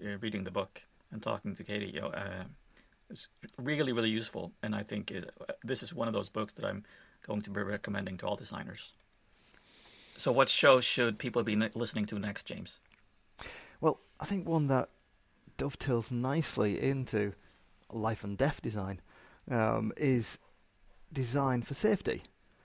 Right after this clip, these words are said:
Speaker 2: uh, with, um, um, Eva, uh, Pentimoog,
Speaker 1: Yes.
Speaker 2: who you talked to back
Speaker 1: Mm.
Speaker 2: in episode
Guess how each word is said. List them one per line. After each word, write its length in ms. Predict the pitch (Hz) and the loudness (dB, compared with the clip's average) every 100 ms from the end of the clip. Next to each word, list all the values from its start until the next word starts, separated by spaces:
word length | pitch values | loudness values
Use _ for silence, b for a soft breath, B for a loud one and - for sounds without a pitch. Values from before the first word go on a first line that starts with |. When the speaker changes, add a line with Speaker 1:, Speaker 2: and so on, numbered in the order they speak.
| b - | b -6
Speaker 2:
uh, 520 | 127 113 113 110 104 98 | -2 0 0 -2 -4 -4
with, 420 | 127 117 107 - | 0 0 0 2
um, 340 | 117 110 107 - b b b - | 2 4 0 -8 b b b -10
um, 280 | 117 117 113 | -6 -6 -4
Eva, 400 | - 123 113 113 - - | -2 2 2 2 -2 -6
uh, 360 | 143 113 113 113 | -4 -2 -2 -2
Pentimoog, 380 | 131 180 104 - - _ _ _ _ _ | 2 2 2 -2 -12 _ _ _ _ _
Speaker 1:
Yes. 300 | 107 120 107 | -4 -2 -2
Speaker 2:
who 60 | - | -4
you 100 | 117 | -6
talked 320 | - 117 117 | -4 -4 -4
to 200 | - 107 | -4 -4
back 240 | 107 107 - | -2 -2 -4
Speaker 1:
Mm. 100 | 120 | -6
Speaker 2:
in 180 | 113 110 | -6 -6
episode 480 | 120 - 117 113 | -8 -8 -6 -6